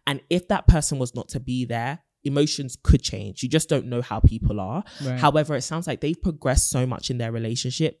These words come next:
Speaker 1: that she actually just has eyes for what's already hers. And she's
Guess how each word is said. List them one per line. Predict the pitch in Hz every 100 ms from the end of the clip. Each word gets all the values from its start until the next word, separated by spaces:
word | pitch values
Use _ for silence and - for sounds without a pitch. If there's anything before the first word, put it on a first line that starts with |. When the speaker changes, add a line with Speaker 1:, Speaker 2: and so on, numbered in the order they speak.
| _
Speaker 1:
that | 139 117
she | - 127 -
actually | 139 - 143
just | 131 -
has | 127 117 -
eyes | 120 120 -
for | 113
what's | 117 -
already | 110 113 113
hers. | 113 - 104 165 - - - - -
And | 139
she's | 131 135 127 123